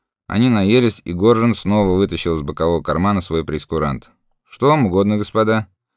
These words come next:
«Сегодня свежий гусь, заяц в сметане, жареная курица, начинённый голубь». «Я бы предпочёл себе архиерейское место», добавил Швейк, в то время как Марик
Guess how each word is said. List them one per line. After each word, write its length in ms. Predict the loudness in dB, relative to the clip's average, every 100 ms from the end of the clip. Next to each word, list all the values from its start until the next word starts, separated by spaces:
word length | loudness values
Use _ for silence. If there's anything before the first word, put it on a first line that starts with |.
| _ _ _ _ _
«Сегодня 300 | -8 -2 0
свежий 400 | 0 2 2 2
гусь, 500 | -2 0 0 0 -6 -20 _
заяц 480 | -16 -2 2 2 2
в 40 | -4
сметане, 720 | -2 -2 0 0 2 0 -4 _ _ _ _ _
жареная 580 | -4 2 2 4 0 -2
курица, 680 | 0 2 2 0 -2 -2 _ _ _
начинённый 640 | -2 0 0 2 2 0
голубь». 400 | 2 2 2 0 -8 _ _ _ _ _ _ _ _ _ _ _
«Я 260 | -4 0 2
бы 180 | 0 0
предпочёл 520 | -2 0 -2 2 0
себе 340 | 2 2 2
архиерейское 920 | 2 0 0 2 2 4 0 0 2
место», 540 | 4 4 2 -4 -8 -10
добавил 560 | -16 -4 0 2 2 0
Швейк, 420 | 0 0 0 -2 _ _ _ _ _ _
в 60 | _
то 120 | 2
время 320 | 4 4 4
как 160 | 0 0
Марик 420 | 2 2 0 _